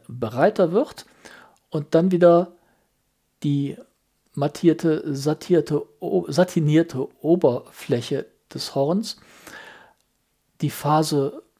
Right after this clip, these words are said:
verändert sich in der Breite, also auch nicht einfach gerade durchgeschliffen, sondern sehr ansprechend gemacht, gefällt mir wirklich gut.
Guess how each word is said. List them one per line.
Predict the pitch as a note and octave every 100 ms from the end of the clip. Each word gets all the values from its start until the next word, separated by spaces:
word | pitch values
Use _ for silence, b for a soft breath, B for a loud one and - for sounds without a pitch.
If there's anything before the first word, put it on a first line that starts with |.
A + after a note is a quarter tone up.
| _ _ _ _ _
verändert | - - F3 F#3 C#3+
sich | - C#3
in | -
der | C3+
Breite, | B2 C3 D#3 G3 F3
also | D#3+
auch | D#3
nicht | E3 -
einfach | D#3 D3+ - B2 - _ _ _ - F3+ _ _ _
gerade | - B2+ C3 C3+
durchgeschliffen, | - E3+ A3+ - G3+ F#3+ F#3 F#3 F3 B B B B B B _ _ _
sondern | - - - D3 D3 C3+ C#3 C#3+ E3 _ _ _ _ _
sehr | C3+ D#3 F3+
ansprechend | - A3 - - F3 F3+
gemacht, | F3 C#3+ D3
gefällt | - D3 D#3 E3
mir | C3+
wirklich | D3+ - C3+
gut. | - E3+ G3